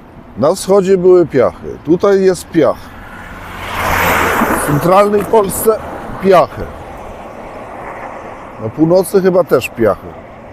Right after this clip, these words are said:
Też. To chyba tylko na Podkarpaciu i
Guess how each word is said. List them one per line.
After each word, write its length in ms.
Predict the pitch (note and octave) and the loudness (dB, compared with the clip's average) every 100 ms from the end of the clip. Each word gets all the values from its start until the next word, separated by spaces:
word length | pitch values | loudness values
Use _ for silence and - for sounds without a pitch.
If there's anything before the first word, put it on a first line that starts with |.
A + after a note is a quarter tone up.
| - | -2
Też. 380 | C3+ A#2 - - - - - - - - - - - - - - - - - - - - | 0 0 -2 -14 -16 -20 -20 -20 -20 -20 -20 -20 -20 -16 -14 -14 -16 -20 -20 -20 -18 -10
To 60 | |
chyba 200 | A2+ C#3+ | -2 0
tylko 320 | D#3+ F3 D#3+ F3 | 0 -2 2 2
na 100 | D#3 | 2
Podkarpaciu 720 | E3 - E3 F3+ G3 - | 0 -2 -4 0 -2 -2
i 80 | C#3 | -2